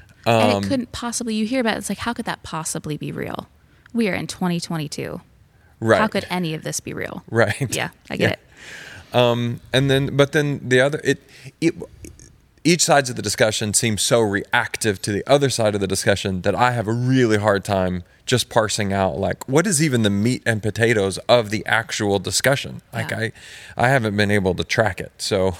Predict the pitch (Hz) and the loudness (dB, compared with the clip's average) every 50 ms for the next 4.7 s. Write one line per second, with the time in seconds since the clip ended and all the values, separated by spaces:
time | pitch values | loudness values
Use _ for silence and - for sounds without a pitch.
0 | - 120 - - - 127 - - - - - - - - 113 131 135 127 127 123 | -8 -10 -8 -6 -6 -8 -8 -10 -16 -20 -20 -20 -4 0 0 2 2 2 2 2
1 | 120 107 107 110 107 104 98 104 98 98 104 110 - - - - - - - _ | 2 2 2 2 2 2 2 0 0 0 0 -2 -4 -6 -12 -18 -20 -20 -4 _
2 | - 113 113 - - 117 113 110 107 104 101 98 98 101 - - - _ - - | 2 2 2 4 2 0 2 4 4 4 4 4 4 2 0 -4 -8 _ -8 -4
3 | - 110 113 110 101 98 95 101 - 104 107 95 120 104 95 107 120 120 113 - | 0 2 2 2 2 0 -2 -4 -4 -4 -2 0 0 2 2 2 2 2 0 0
4 | - 104 98 101 101 92 98 95 95 92 87 98 95 98 | 0 0 2 2 2 2 2 2 0 0 -2 -2 -2 -4